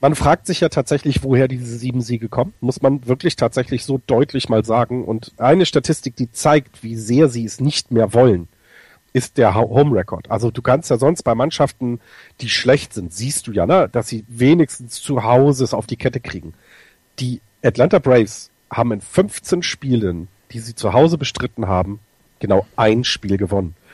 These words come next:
Und das ist also unter aller Sau. Ich meine, die wollen die Leute ja auch nicht mehr im Ballpark haben, weil sie ja einen neuen bekommen nächstes Jahr und dann nächstes Jahr ganz groß loslegen. Und ich bin gespannt. Ich meine, die,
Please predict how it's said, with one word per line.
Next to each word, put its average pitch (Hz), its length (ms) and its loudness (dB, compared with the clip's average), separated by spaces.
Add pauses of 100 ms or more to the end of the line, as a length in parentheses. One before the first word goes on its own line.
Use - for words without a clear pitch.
(120)
Und - 160 -8
das - 300 -4
ist - 320 -8
also 101 260 -4
unter 143 420 0
aller 82 200 -6
Sau. - 220 -18 (520)
Ich - 140 -8
meine, 135 100 4
die 131 160 0
wollen 156 180 6
die 165 80 -2
Leute 123 260 4
ja 117 60 2
auch 107 80 0
nicht 120 140 -6
mehr 123 80 0
im 110 80 -6
Ballpark 117 400 0
haben, 98 280 -2 (500)
weil 104 160 4
sie 110 60 0
ja 104 40 4
einen 113 80 0
neuen 123 220 4
bekommen 95 280 -2
nächstes 87 340 -8
Jahr 98 200 0 (300)
und 117 160 -2
dann 143 160 2
nächstes 147 400 0
Jahr 110 120 4
ganz 117 380 0
groß 123 440 -6
loslegen. 113 440 -4
Und 101 60 -6
ich - 100 -10
bin 175 220 2
gespannt. 143 440 0
Ich 90 120 -12
meine, 117 160 0
die, 117 160 -4